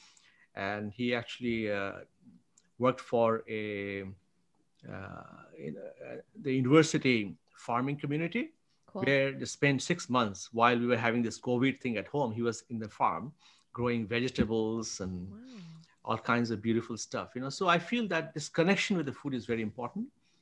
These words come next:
Speaker 2: Hmm.
Speaker 1: Uh, talking to the f-, farmers, asking the questions. Sometimes the farmers invite you,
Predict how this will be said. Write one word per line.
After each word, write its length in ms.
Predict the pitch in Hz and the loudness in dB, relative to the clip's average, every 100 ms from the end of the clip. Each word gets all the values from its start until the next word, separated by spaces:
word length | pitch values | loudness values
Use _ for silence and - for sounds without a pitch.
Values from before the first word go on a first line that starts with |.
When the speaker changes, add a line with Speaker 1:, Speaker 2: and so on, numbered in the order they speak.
| _ _ _ _ | _ _ _ _
Speaker 2:
Hmm. 260 | 190 180 175 | -14 -12 -8
Speaker 1:
Uh, 340 | 104 104 110 - _ - | -6 -4 -6 -12 _ -4
talking 240 | 123 123 135 | -2 0 -2
to 80 | 123 | -2
the 100 | 113 | -4
f-, 60 | _ _ - | _ _ -20
farmers, 760 | - 123 120 113 107 107 104 - - - _ - | -8 2 2 4 2 0 -4 -12 -20 -20 _ -2
asking 400 | 120 - 135 110 | -2 0 0 0
the 100 | 113 | -2
questions. 580 | - 117 - 123 113 110 | 0 0 0 0 0 -2
Sometimes 340 | - 151 175 | -4 -2 0
the 60 | 160 - | 0 6
farmers 220 | 143 156 | 4 6
invite 440 | 147 123 143 170 - | 0 2 2 0 -4
you, 160 | 95 | -8